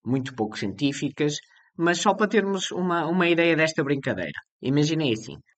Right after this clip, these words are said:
uma pessoa como eu, que faz exercício card-, exercício físico,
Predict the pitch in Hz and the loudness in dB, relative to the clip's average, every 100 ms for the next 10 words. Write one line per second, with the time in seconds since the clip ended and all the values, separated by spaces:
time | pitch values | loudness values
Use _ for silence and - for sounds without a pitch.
0 | - 165 202 240 - 160 123 110 110 - | -4 0 0 0 0 2 2 0 -4 -12
1 | _ _ _ - 101 104 95 110 92 - | _ _ _ -12 -6 -4 0 0 0 -6
2 | - 101 98 - - - 95 98 - 98 | 0 0 0 -4 -10 -10 -8 -8 -8 -10
3 | - - 104 - 95 104 101 104 - 95 | -10 -6 -6 -6 -6 -4 -4 -6 -10 -10
4 | - - 85 82 104 107 180 | -10 -8 -8 -6 -8 -8 -12